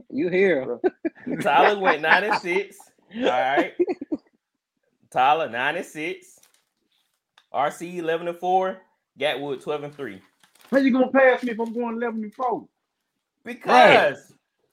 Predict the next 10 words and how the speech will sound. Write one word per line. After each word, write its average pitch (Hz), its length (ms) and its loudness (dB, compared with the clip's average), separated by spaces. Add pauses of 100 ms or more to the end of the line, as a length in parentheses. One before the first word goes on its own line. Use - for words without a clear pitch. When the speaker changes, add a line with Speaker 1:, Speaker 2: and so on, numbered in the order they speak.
Speaker 3:
you 208 160 -12
not 247 180 2
understanding 202 460 -2
where 175 120 0
I'm 151 200 0
at. 190 200 -2 (1080)
Speaker 4:
Where 208 140 -6
you 196 160 -2
at? 190 180 0 (320)
We, 180 180 -4